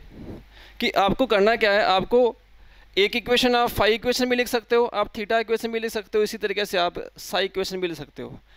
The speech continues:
लेकिन अपन केवल एक ही equation काम में लेंगे और एक ही अपन dynamical equation अपन निकालेंगे, और similarly आप फिर theta equation और psi इक्वेशन का यूज़ करते हुए remaining दो equation आप वो निकाल सकते हैं। तो अपन केवल phi equation काम में लेंगे, इसको अपन equation number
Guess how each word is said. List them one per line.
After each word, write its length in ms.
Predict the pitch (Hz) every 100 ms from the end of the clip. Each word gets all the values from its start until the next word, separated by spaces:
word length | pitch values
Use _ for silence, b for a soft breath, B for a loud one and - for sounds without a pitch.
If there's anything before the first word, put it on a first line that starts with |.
| b
लेकिन 200 | 180 214
अपन 240 | 220 240
केवल 240 | 233 226 226
एक 240 | 202 208
ही 40 | 240
equation 340 | 226 226 226
काम 180 | 202 190
में 120 | 196
लेंगे 240 | 202 196 220
और 220 | - 214 -
एक 220 | 196 202
ही 80 | 254
अपन 200 | 233 226
dynamical 380 | 196 196 202 208
equation 340 | 185 185 175
अपन 180 | 180 165
निकालेंगे, 480 | 165 127 117 120 120 - _ b b b -
और 120 | 180
similarly 500 | - 214 226 226 226
आप 220 | 208 202
फिर 180 | 226 214 - _ _ -
theta 260 | 175 196
equation 360 | 202 208 214 208
और 80 | 208
psi 160 | 196
इक्वेशन 320 | 190 202 196
का 60 | 214
यूज़ 200 | 196 190
करते 220 | 175 160
हुए 200 | 180 180 b b -
remaining 380 | 170 180 202 196
दो 120 | 190
equation 320 | 190 196 196
आप 80 | 185
वो 120 | 180
निकाल 260 | 180 147 127
सकते 280 | 123 -
हैं। 260 | 120 117 - b b b -
तो 80 |
अपन 280 | 208 220 233 226
केवल 200 | 214 226
phi 200 | 214 202
equation 380 | 220 220 214 208
काम 160 | 175 170
में 120 | 175
लेंगे, 240 | 170 180 233 _ _ b b b -
इसको 260 | 190 247
अपन 200 | 240 240
equation 380 | 233 214 214 233
number 360 | 226 185 165